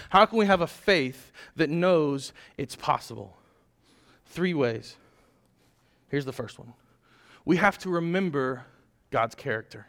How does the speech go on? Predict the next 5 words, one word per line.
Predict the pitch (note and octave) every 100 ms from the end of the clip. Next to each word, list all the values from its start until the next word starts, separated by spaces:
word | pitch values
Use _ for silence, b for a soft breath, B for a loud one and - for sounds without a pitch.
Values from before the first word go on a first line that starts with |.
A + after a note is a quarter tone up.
| _ _ _ _ b b b b b b b b b b -
We | D#3+
have | D3
to | -
remember | E3 E3 F#3 F#3 C3 A#2+ B2 - b b b b b b _ -
God's | C3+ A#2 A2+ A2 -